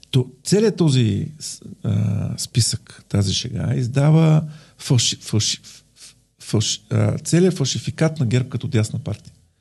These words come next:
Дясна партия, която няма ясно отношение откъде про-, почват проблемите с, с мафията в България, не може да бъде дясна в български условия. Дясна партия, която иска да ние да отмениме приватизацията.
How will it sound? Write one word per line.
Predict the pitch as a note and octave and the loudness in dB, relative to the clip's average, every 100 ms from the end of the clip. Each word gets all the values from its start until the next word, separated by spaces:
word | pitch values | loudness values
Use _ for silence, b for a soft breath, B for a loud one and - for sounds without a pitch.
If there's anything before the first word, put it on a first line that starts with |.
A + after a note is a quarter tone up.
| _ _ _ _ _ - | _ _ _ _ _ 0
Дясна | D#3 F#3 F3 | 0 2 0
партия, | D#3+ E3 D#3 | 0 0 0
която | D#3 D3+ | 2 2
няма | C3+ C#3 B2+ | 4 4 4
ясно | B2+ C3 | 2 2
отношение | A2 - - C3+ B2+ G#2+ | 0 0 2 4 4 4
откъде | - G#2+ - F#2+ A#2 D3 D#3+ - | 0 -2 0 0 2 2 2 -2
про-, | - C3+ - _ - | -2 -2 -2 _ -2
почват | B2+ - G#2 | 0 0 -4
проблемите | A2+ G2+ G#2 G2+ - | -2 2 2 2 -4
с, | - E3+ - - - B B - | -8 -8 -8 -8 -12 B B -6
с | - - | -4 0
мафията | G#2+ G2 - - | 0 0 -4 -4
в | F2+ E2+ | -6 -4
България, | F2 - C#3+ D#3+ | -6 -2 0 2
не | D#3+ | 4
може | F3+ F3 C#3+ | 4 4 0
да | |
бъде | G#2+ G2+ F#2+ | 0 0 0
дясна | F#2+ - - C2 - B B - | 0 -2 -2 -4 -4 B B -6
в | A#2 | -2
български | C3 B2 A2+ | 2 2 0
условия. | G#2+ A2 | 0 0
Дясна | G2 A#2+ D3+ E3+ | 2 0 2 2
партия, | D#3+ E3+ | 2 0
която | D#3 D3+ | 0 0
иска | D3 D3 | 0 2
да | A#2+ | 4
ние | A#2 | 4
да | C#3+ | 4
отмениме | - A#2+ C3 | 2 4 4
приватизацията. | A#2 G#2 - - G#2 - - | 4 0 -2 -2 -4 -8 -18